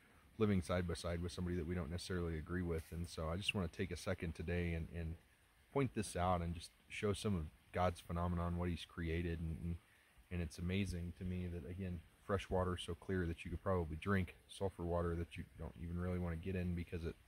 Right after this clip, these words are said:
smells like rotten eggs, but run right beside each other, nothing but one little rock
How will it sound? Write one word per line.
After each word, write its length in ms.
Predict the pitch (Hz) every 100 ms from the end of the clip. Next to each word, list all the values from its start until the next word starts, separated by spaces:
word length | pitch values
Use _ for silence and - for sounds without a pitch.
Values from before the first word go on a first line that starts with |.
| -
smells 380 | - - 85 85
like 160 | 87 82
rotten 320 | 87 85 85 87
eggs, 320 | 90 85 - - - - - - -
but 160 | 101 95 -
run 240 | 107 104
right 180 | 101 90
beside 320 | 95 90 90
each 200 | 92 -
other, 240 | 85 87
nothing 340 | 90 92 92 85
but 140 | 80
one 180 | 87 90
little 160 | 87 82
rock 300 | 87 85